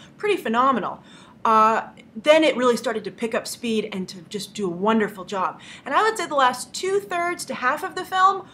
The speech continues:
are really incredible. And it, by the end of it, it really, you know, I was really, you know, nailed to the, you know, seat of my chair, uh, chair, and I was just,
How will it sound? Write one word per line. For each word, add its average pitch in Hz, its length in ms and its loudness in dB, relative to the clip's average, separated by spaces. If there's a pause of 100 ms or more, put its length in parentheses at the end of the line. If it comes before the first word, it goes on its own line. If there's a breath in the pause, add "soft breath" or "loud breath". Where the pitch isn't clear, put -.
(180 loud breath)
are 220 300 -2
really 339 320 4
incredible. 202 540 -2
And 226 160 -6
it, 226 100 -10
by 262 160 4
the 269 100 0
end 302 160 6
of 214 100 0
it, 190 200 2 (260 loud breath)
it 220 160 -2
really, 240 480 -2
you 226 80 -10
know, 180 300 -6 (160)
I - 80 -6
was 208 180 0
really, 226 440 -2
you 202 100 -10
know, 160 140 -10 (680 loud breath)
nailed 247 320 4
to 254 60 -10
the, 202 240 -2
you 220 80 -14
know, 175 140 -8
seat 269 260 -6
of 240 60 -6
my 208 120 -2
chair, 269 440 2
uh, 196 160 -4 (200)
chair, 277 320 0
and 208 120 2
I 190 100 -2
was 196 140 -6
just, 214 240 -8